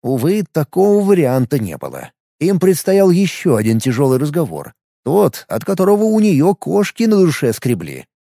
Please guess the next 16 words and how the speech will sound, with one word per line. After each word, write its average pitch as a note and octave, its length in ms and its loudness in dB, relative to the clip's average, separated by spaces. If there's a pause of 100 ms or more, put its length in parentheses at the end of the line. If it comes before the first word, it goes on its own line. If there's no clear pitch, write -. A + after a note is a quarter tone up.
(120)
Очень D#3 420 -2
хотелось E3 480 -2
промолчать. C#3 760 -6 (400)
Так, E3 360 0 (160)
как E3+ 200 0
в A#2+ 80 -4
детстве D#3+ 420 0
хотелось E3+ 420 0
спрятаться F3+ 540 -2
от D#3+ 100 -2
всех - 300 -2
проблем D3 420 2
мира F#3+ 240 4
под - 260 -4
тёплым D#3+ 400 0
одеялом. E2 600 -6